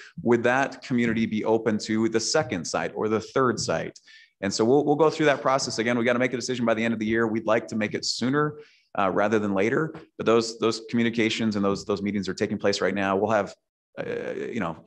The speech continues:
I think four of them next week as well, and, and we'll continue until a decision is made.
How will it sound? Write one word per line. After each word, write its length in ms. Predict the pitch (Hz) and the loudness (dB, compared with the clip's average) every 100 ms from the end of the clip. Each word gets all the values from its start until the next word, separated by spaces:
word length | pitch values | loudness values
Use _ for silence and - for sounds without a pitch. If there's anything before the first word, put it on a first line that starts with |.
| - | -10
I 60 | |
think 200 | - 98 | -6 -6
four 300 | - 117 117 | -4 2 4
of 80 | 110 | 4
them 180 | 104 101 | 2 0
next 280 | 101 - 107 | -2 -4 -4
week 180 | 104 101 | -4 -4
as 140 | - | 0
well, 240 | 95 92 | 2 4
and, 140 | 95 90 | 2 -4
and 140 | 98 | -6
we'll 120 | 98 95 | -4 -4
continue 400 | 107 95 104 98 | -6 -4 -4 -4
until 180 | 92 | -4
a 40 | 92 | -4
decision 380 | 90 98 92 90 | -4 -8 -6 -8
is 140 | - | -8
made. 280 | - - | -8 -10